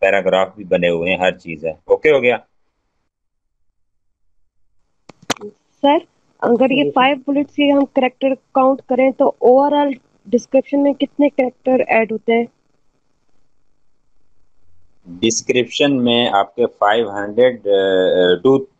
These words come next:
Speaker 1: thousand characters होते हैं और बुलेट पॉइंट
Speaker 2: टू थाउजेंड।
Speaker 1: में वन फिफ्टी प्लस से लेकर फ़ाइव हंड्रेड तक आप जा सकते हैं, लेकिन टू फिफ्टी तक, वन, अ, टू हंड्रेड, टू फिफ्टी तक रहें तो वो बेस्ट रहेगा।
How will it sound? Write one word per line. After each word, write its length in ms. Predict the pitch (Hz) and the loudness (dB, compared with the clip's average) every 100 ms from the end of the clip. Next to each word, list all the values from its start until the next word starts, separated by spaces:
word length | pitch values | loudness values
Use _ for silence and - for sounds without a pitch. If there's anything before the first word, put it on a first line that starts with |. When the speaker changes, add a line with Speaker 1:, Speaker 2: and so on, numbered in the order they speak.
| - | -2
Speaker 1:
thousand 360 | 104 113 131 110 | -2 0 -4 0
characters 460 | 95 92 - 87 | -2 -2 -4 -4
होते 220 | 85 78 90 | -4 -2 -4
हैं 240 | 123 - _ _ _ | -4 -8 _ _ _
और 120 | 98 95 | -4 0
बुलेट 280 | 110 135 | 2 2
पॉइंट 160 | 135 117 | 0 -2
Speaker 2:
टू 140 | 92 | 0
थाउजेंड। 220 | 90 87 101 | 0 -2 -2
Speaker 1:
में 200 | 120 110 | 0 0
वन 220 | 110 120 | -2 -2
फिफ्टी 320 | 127 - 120 | -4 -4 -10
प्लस 380 | - 110 120 - | -4 -2 -2 -4
से 60 | |
लेकर 360 | 98 90 90 113 | -2 -2 -2 -6
फ़ाइव 360 | - 101 101 95 | -2 -2 -2 -6
हंड्रेड 280 | 92 92 | -6 -8
तक 220 | - 92 - 87 | -4 -6 -4 -6
आप 160 | 82 85 | -6 -2
जा 120 | 101 | -2
सकते 340 | - 95 - 90 | -2 -10 -12 -6
हैं, 260 | 110 123 - - _ | -6 -6 -14 -20 _
लेकिन 240 | 98 110 107 | -2 -2 -2
टू 160 | 127 | -2
फिफ्टी 420 | 117 120 - - | -2 -6 -6 -12
तक, 280 | 117 104 - _ _ 95 | -2 0 -2 _ _ -6
वन, 220 | 104 101 | -4 -4
अ, 40 | - 101 | -10 -4
टू 440 | 98 92 95 127 | -2 -2 0 2
हंड्रेड, 340 | 110 107 104 95 | 2 0 -4 -4
टू 120 | 110 | -8
फिफ्टी 320 | 107 - 107 | -6 -8 -4
तक 140 | 87 - | -4 -2
रहें 260 | 87 92 92 | -2 -4 -2
तो 80 | |
वो 100 | 95 | -2
बेस्ट 400 | 87 104 - _ | 0 -2 -4 _
रहेगा। 380 | 80 78 82 - | -6 -4 -4 -6